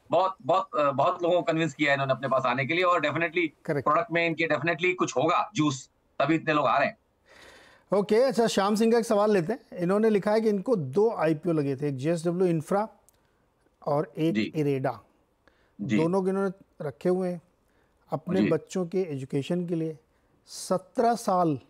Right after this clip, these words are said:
Speaker 2: रखना चाहते हैं, सत्रह हो सकता है बच्चे की एज से जोड़ के इन्होंने सत्रह साल बनाया हो। तो
Speaker 1: जी।
Speaker 2: अब बताइए, क्या ये दोनों stock जो ले रखे हैं, इरेडा और जेएसडब्ल्यू इंफ्रा,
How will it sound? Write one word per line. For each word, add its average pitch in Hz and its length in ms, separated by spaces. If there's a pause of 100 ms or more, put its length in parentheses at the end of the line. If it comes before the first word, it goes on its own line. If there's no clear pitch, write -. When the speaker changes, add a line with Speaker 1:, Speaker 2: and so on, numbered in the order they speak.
(180)
Speaker 2:
रखना 147 320
चाहते 127 360
हैं, 131 200
सत्रह 175 240
हो 196 120
सकता 202 200
है 190 60
बच्चे 170 260
की 175 120
एज 170 260
से - 180
जोड़ 151 200
के 147 100
इन्होंने 147 180
सत्रह 147 300
साल 143 180
बनाया 151 280
हो। 147 320 (800)
तो 208 160
Speaker 1:
जी। 196 140 (520)
Speaker 2:
अब 180 100
बताइए, 208 280
क्या 285 140
ये 262 100 (120)
दोनों 233 420
stock 240 240
जो 175 560
ले 170 180
रखे 185 240
हैं, 180 80
इरेडा 160 280
और 156 120
जेएसडब्ल्यू 143 440
इंफ्रा, 143 500